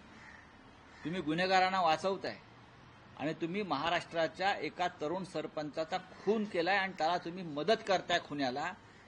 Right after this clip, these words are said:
हे मुख्यमंत्र्यांनी आणि उपमुख्यमंत्र्यांनी लक्षात ठेवलं पाहिजे. मी परत परत सांगतो, आता मला ही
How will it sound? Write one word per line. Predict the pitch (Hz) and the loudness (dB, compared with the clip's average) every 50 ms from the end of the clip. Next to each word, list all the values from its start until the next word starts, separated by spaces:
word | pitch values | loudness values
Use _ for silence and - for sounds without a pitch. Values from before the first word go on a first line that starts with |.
| - - - | -20 -8 -4
हे | 151 160 | -4 -4
मुख्यमंत्र्यांनी | 143 139 147 139 - - 180 175 180 185 180 - 190 185 185 185 196 214 226 226 220 247 262 - - - - - - - - | -2 -4 -6 -6 -4 -4 -2 0 0 -2 -2 -2 0 0 0 0 -2 -4 -6 -6 -8 -10 -14 -16 -18 -20 -20 -20 -20 -12 -6
आणि | - 147 160 - 156 | -6 -6 -4 -4 -8
उपमुख्यमंत्र्यांनी | 139 - 180 180 175 156 - - 165 165 165 156 - 160 175 180 156 127 | -6 -4 -4 -4 -4 -8 -2 -2 0 0 0 -4 -6 -6 -4 -4 -2 -2
लक्षात | - - - - 180 175 | -2 -2 0 4 4 4
ठेवलं | 165 - - 143 135 135 127 | 4 2 -2 -2 0 0 -2
पाहिजे. | 110 113 104 98 - 85 78 - - - - - - - - - - - - | -2 -4 -8 -8 -10 -14 -18 -18 -20 -20 -20 -20 -20 -20 -20 -20 -20 -12 -10
मी | 147 | -10
परत | 143 - 165 170 190 214 | 2 6 8 8 8 6
परत | 208 - - 233 226 | 2 0 -2 -2 -2
सांगतो, | 190 - - 175 165 147 - - 87 - - - - - - - - - - - - | 0 0 0 0 0 0 -4 -6 -12 -16 -16 -20 -20 -20 -20 -20 -20 -20 -20 -12 -8
आता | - 151 - 202 202 | -8 2 4 4 6
मला | 196 185 180 185 190 185 | 6 6 4 4 4 4
ही | 170 160 180 202 226 254 254 | 4 2 0 -2 -2 -4 -6